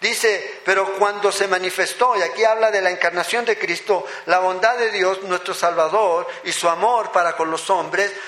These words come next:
nos salvó, no por obras de justicia que nosotros hubiéramos hecho,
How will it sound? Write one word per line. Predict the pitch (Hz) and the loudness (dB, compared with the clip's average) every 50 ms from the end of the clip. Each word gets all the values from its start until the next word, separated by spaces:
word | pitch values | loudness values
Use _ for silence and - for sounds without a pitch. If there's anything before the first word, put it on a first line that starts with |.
| - - - | -14 -8 -4
nos | 165 185 190 185 | -2 -2 0 0
salvó, | - 190 180 180 175 170 185 240 254 214 175 175 196 208 - - - - | 2 0 2 2 0 0 2 2 2 2 2 0 0 -2 -6 -12 -10 -4
no | 160 190 240 247 | -2 0 0 2
por | 269 254 240 | 2 2 2
obras | 226 214 220 220 220 220 220 | 2 2 2 2 0 0 0
de | 208 196 | 0 -2
justicia | 185 196 175 - - - 240 247 220 - - 185 180 170 | -2 -4 -10 -12 -12 -12 -10 -10 -10 -6 -4 -4 -4 -2
que | 170 | -4
nosotros | 165 165 151 - 180 190 196 196 208 196 - | -4 -6 -4 -4 -2 -2 -2 -2 -4 -8 -8
hubiéramos | 190 175 165 160 156 156 160 180 180 - | -8 -6 -4 -2 -2 -2 -2 -4 -4 -2
hecho, | 240 269 277 - - 170 151 143 | -2 -2 -2 -4 -4 -4 -4 -6